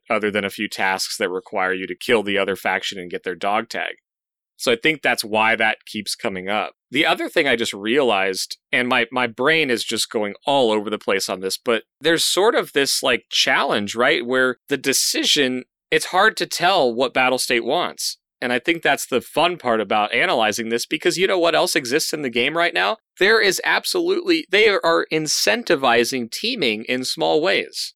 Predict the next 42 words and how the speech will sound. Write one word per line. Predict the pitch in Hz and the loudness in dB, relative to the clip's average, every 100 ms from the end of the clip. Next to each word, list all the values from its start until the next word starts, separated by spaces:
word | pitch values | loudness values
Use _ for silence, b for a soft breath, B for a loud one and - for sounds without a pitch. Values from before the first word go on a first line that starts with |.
| - | -4
And | 180 | 0
the | 196 | 2
way | 185 226 | 4 4
they | 226 | 2
do | 127 208 277 | 0 -4 0
that | 180 147 | 2 2
is | 143 - | 0 -4
through | 175 | -4
having | 165 185 151 - | 0 0 0 -2
extracts | 123 - - 117 98 - - - _ | -4 -4 -2 0 0 -2 -8 -8 _
where | 147 | 0
you | 160 202 | 2 2
are | 220 170 | 4 4
a | 131 | 2
P | 175 208 | 0 0
M | 170 | 0
C | - 202 185 143 | -2 0 0 2
and | 135 151 | 0 -2
you | 185 | -2
have | 185 185 | 0 -2
to | 160 | -2
coordinate | - - 254 330 277 131 120 120 | -6 -6 -4 0 2 4 2 2
with | 139 | -2
a | 123 | -4
player | - 180 220 160 | -2 0 4 2
scav | - 139 104 101 101 _ _ _ | 2 0 0 0 -4 _ _ _
to | - - | -4 -2
exfil, | 214 - - - - _ _ | 0 -2 -4 -4 -6 _ _
right? | 180 214 | 0 2
So | 226 | 4
there's | 220 196 - | 4 2 4
already | 220 277 254 254 | 4 4 4 2
mechanics | 214 175 - - 247 202 120 - - 160 | 2 0 0 0 2 2 0 -4 -4 -2
and | 160 160 - | -2 -4 -2
exits | 214 - - 131 - | -2 0 0 -2 -2
in | 196 247 | -2 -2
the | 269 | -2
game | 147 190 180 127 | 0 2 2 2
that | 123 | 2
is | 127 117 | 0 2
all | 180 233 | 4 4
about | 202 196 | 4 2